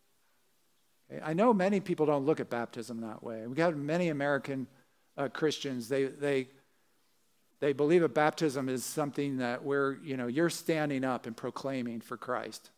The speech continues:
Like, baptism is a sign of you standing up and saying, "I'm, I'm,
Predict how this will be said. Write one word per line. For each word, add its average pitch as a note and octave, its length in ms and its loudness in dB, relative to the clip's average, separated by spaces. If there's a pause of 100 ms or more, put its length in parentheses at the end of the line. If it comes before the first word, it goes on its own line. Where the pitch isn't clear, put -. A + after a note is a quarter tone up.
Like, A#2 140 -10
baptism D3 560 0
is A#2+ 160 -4
a - 20 -14
sign C3+ 380 -4 (260)
of A2 100 -8
you D#3+ 440 2
standing C#3+ 500 -4
up A#2+ 240 -4
and A#2 80 -12
saying, B2+ 240 -6
"I'm, D#3 400 2
I'm, D3+ 360 0